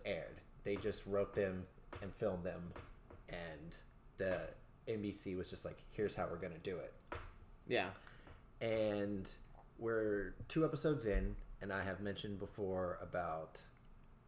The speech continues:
Speaker 1: you know, this episode, these, this show gets put on hiatus for a little bit. And this is the first change in narrative. So this episode, if you go on I M D B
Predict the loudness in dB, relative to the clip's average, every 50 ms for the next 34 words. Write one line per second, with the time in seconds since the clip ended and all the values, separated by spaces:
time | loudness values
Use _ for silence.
0 | -20 -18 -12 -10 -8 -8 -8 -8 -12 -12 -12 -2 0 0 2 6 6 4 4 4
1 | -2 -4 -4 -4 -2 -2 -2 -2 -4 -4 -4 -4 -4 2 4 4 4 4 2 -4
2 | -4 2 4 6 6 6 4 4 2 4 6 6 6 6 4 0 -2 -2 0 0
3 | 0 0 -2 -6 -8 -8 -6 -4 -4 -6 -6 -10 -18 -18 -18 -18 -16 -18 -18 -16
4 | -18 -18 -16 -8 -2 0 2 2 2 2 2 2 2 2 0 0 2 0 0 2
5 | 2 2 2 2 0 -2 -2 0 -2 -2 -2 -2 0 0 0 0 0 -2 -4 -4
6 | -4 -6 -6 -8 -12 -14 -16 -14 -8 -6 0 2 4 4 4 4 2 0 -2 -2
7 | -2 0 2 2 2 2 0 -2 0 2 4 4 4 4 2 0 -2 -2 -4 -4
8 | -2 -2 -2 -2 -2 -2 -4 -2 0 0 0 0 0 0 0 0 0 -2 -2 -4
9 | -4 -4 -4 -4 -4 -4 -6 -8 -10